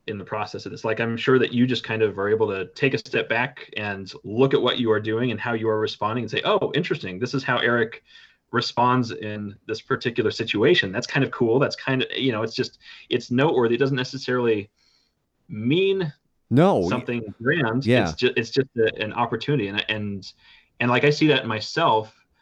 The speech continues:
Speaker 1: just noticing that I'm, like, uh, maybe,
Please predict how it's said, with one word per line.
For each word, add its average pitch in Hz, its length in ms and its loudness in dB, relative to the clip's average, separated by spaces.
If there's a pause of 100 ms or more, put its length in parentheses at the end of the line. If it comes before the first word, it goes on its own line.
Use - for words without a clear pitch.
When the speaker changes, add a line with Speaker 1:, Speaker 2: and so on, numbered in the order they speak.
(300)
Speaker 1:
just 117 600 -2 (420)
noticing 117 840 0 (300)
that 113 200 -4
I'm, 110 200 -6
like, 104 440 -6 (640)
uh, 101 340 2 (220)
maybe, 113 280 0